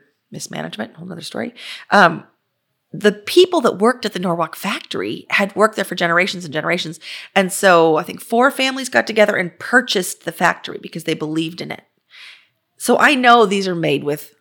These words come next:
you know, love. <laughs> And you can see it. It, I mean, two years now at the store, and we've ordered hundreds and hundreds of pieces of furniture. Never had a problem with Norwalk. Maybe miscommunication on some pillows and a little bit of trim,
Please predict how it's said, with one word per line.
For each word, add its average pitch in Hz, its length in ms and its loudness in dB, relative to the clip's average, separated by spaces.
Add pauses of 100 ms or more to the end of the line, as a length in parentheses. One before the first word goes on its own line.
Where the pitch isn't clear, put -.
(160)
you 185 80 -4
know, 151 200 -6 (100)
love. 143 560 0 (220)
<laughs> 156 80 -6 (600)
And 247 160 6
you 320 80 6
can 262 160 -6
see 359 260 4
it. - 220 -6 (320)
It, - 160 -6 (440)
I - 40 2
mean, 202 240 -2
two 330 180 4
years 285 300 2
now 208 160 2
at 196 80 -6
the 196 60 -8
store, 165 520 2 (380)
and 208 100 0
we've 233 240 0
ordered 190 440 2
hundreds 269 920 -4
and 170 120 -2
hundreds 175 360 -4
of 160 100 -8
pieces - 280 -8
of 160 60 -14
furniture. - 580 -4 (640)
Never 175 640 0
had 160 160 -2
a 151 60 -4
problem 143 300 -4
with - 140 -14
Norwalk. - 520 -14 (260)
Maybe 320 440 2
miscommunication 277 840 -2
on 214 80 2
some 214 140 -8
pillows 190 440 2
and 185 200 -10
a 170 40 -8
little 175 160 -4
bit 170 120 -6
of 165 80 -12
trim, 160 420 -6